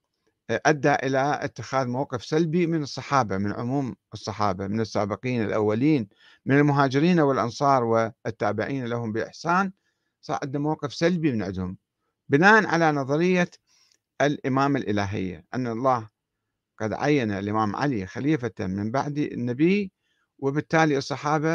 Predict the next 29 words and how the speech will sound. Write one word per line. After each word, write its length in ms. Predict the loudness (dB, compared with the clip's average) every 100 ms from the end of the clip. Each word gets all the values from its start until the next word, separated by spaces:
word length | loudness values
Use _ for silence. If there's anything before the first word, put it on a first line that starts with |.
| 0 -2
اغتصبوا 920 | -6 -8 -8 -8 -6 -6 -6 -6 -6
الخلافة 560 | -8 -4 0 2 2 -2
من 180 | -2
الإمام 640 | -2 -6 _ _ -4 -2 0
علي، 360 | -2 -2 -2 -4 _ -20 -8
و، 380 | 4 8 8 6 0 _ _ _ _ 0
آه، 240 | 2 2
ارتدوا 640 | 4 8 8 6 2 2
ونافقوا 760 | 6 4 4 -2 0 2 2 4
وظلموا 600 | 6 6 4 2 0 2
وضربوا، 680 | 4 4 2 0 0 -2 -2
يجيبون 340 | 0 0 0
قصص 360 | -2 -2 -2 -4
أسطورية 680 | -6 -2 0 2 4 2 0
لا 340 | -4 0 2
تنتهي. 580 | 2 -2 -2 -2 -4 -8 _ _ _ _ _ _ _ _ _ _ _ _
هذا 280 | 0 4 4
ليس 260 | 2 0 -2
مذهب 320 | -2 -2 -4
أهل 160 | -6
البيت. 340 | -6 -10 -14 _ _ _ -6
مذهب 280 | -2 0
أهل 160 | 0 -2
البيت 440 | 2 4 4 0 _ _ _ _ _
قائم 280 | 4 4 4
على 160 | 2 0
الشورى 480 | 0 2 4 4
واحترام 580 | 4 0 -2 -2 0 0
تجربة 480 | -2 -6 -4 -4